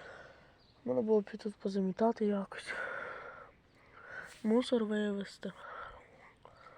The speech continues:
Бо спалити в мене нема такого нічого. Футболку нашовши.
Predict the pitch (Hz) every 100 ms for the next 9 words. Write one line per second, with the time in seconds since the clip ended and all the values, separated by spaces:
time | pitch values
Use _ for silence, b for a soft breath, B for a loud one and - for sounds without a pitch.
0 | B B B B B - - - - -
1 | 220 208 202 - 208 196 - 190 196 196
2 | 190 196 196 - 190 180 180 B B B
3 | B B B B B _ 208 185 208 190
4 | 180 180 B B B B B B B B
5 | _ _ - - - - - - - -
6 | - - - - - - - - _ _
7 | - - - - 208 226 269 247 240 226
8 | 208 220 214 208 -